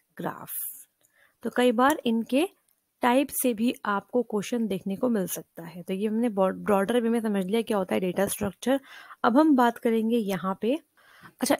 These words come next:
इसके अलावा यहाँ पे दो और टाइप है, जैसे मान लो स्टैटिक डेटा स्ट्रक्चर है हमारे पास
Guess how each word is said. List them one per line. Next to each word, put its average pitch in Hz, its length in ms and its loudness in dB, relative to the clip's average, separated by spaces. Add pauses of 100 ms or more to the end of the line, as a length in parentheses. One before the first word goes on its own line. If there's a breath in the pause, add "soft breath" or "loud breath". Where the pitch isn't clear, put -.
इसके 262 300 2
अलावा 254 320 2
यहाँ 233 300 2
पे 247 160 2
दो 226 460 2
और 220 340 -2 (1160)
टाइप 226 360 2
है, 233 80 2
जैसे 226 220 0
मान 196 240 0
लो 214 260 -2
स्टैटिक 220 680 -2
डेटा 233 280 2
स्ट्रक्चर 226 540 -2
है 220 120 -2
हमारे 214 260 0
पास 233 540 -2